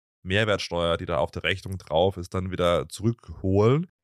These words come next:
Das ist ganz angenehm, muss man natürlich dann auch einen Bewirtungsbeleg ausfüllen, braucht dann, weil es über zweihundertfünfzig Euro war, ja, eine Rechnung, wo man das dann mehr ausfüllt, wer da dabei war, was da der Anlass war und so weiter und so fort. Das war ganz interessant. Also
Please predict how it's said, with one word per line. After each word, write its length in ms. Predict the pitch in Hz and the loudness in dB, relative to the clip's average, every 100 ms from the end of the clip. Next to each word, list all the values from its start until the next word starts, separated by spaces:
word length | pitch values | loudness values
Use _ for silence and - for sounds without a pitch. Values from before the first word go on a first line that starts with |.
| _ | _
Das 140 | 104 | -4
ist 140 | 110 104 | -2 -2
ganz 240 | 98 104 | -2 -2
angenehm, 580 | - 98 113 113 107 110 | -2 0 0 0 -4 -4
muss 180 | 104 - | -4 -4
man 120 | 95 | -4
natürlich 320 | 90 101 95 | -2 0 0
dann 180 | 92 87 | 0 -2
auch 380 | - 90 95 90 | 2 2 2 -2
einen 580 | - _ _ _ 90 92 | -18 _ _ _ -8 -2
Bewirtungsbeleg 960 | 90 101 - 95 90 92 95 98 101 - | 0 0 -2 -4 -4 -6 -2 -2 -2 0
ausfüllen, 580 | 92 101 - 95 98 95 | 2 2 -2 -2 0 -2
braucht 400 | 92 92 - 95 | 0 0 0 -2
dann, 300 | 95 101 78 | -2 -2 -2
weil 100 | 87 | -4
es 80 | |
über 160 | 87 92 | -2 -6
zweihundertfünfzig 840 | - 92 90 - - 104 - - | -2 -4 -4 -8 -4 -4 -6 -8
Euro 340 | - 98 98 92 | 2 2 4 4
war, 240 | 95 95 - _ _ _ - | 4 2 -2 _ _ _ 0
ja, 260 | 95 101 | 2 0
eine 260 | - 101 95 | 0 0 2
Rechnung, 500 | 107 113 117 107 107 | 2 2 4 4 4
wo 80 | 98 | -2
man 160 | 95 | -2
das 160 | 95 95 | -4 -2
dann 340 | 95 92 95 92 _ _ - | -2 -2 -4 -12 _ _ -6
mehr 180 | 92 90 | 0 2
ausfüllt, 380 | 92 98 101 85 | 4 2 0 0
wer 120 | 95 | 2
da 40 | 90 | 2
dabei 320 | 85 85 98 | 0 2 2
war, 140 | 92 | 2
was 160 | 98 101 | 0 0
da 100 | 95 | 0
der 220 | 90 87 _ _ _ - | 0 0 _ _ _ -4
Anlass 500 | 101 120 113 110 - | 2 4 4 2 0
war 380 | 104 101 104 - | 2 4 4 2
und 160 | 113 | -2
so 160 | 113 98 | -2 0
weiter 340 | 95 110 110 | 2 2 0
und 160 | 82 95 | -4 -6
so 100 | 98 | -6
fort. 200 | - 113 | 0 0
Das 140 | 110 | 0
war 100 | 107 | 0
ganz 220 | 107 104 101 | 0 -2 -4
interessant. 400 | 98 98 113 98 | -6 -2 0 0
Also 200 | 101 | -2